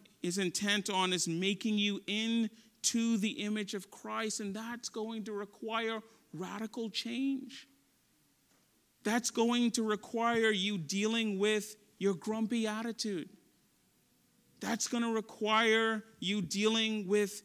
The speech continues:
your complaining and judgmental attitude. That's gonna require you addressing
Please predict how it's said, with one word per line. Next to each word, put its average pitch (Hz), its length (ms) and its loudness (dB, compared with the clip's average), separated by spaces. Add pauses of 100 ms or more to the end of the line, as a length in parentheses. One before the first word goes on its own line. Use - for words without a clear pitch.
(140)
your 190 160 0
complaining 214 840 -2
and 180 180 -4
judgmental 214 840 -4
attitude. 170 560 -2 (1120)
That's 214 240 0
gonna 233 320 -2
require 220 520 -4
you 214 320 0
addressing 208 800 -4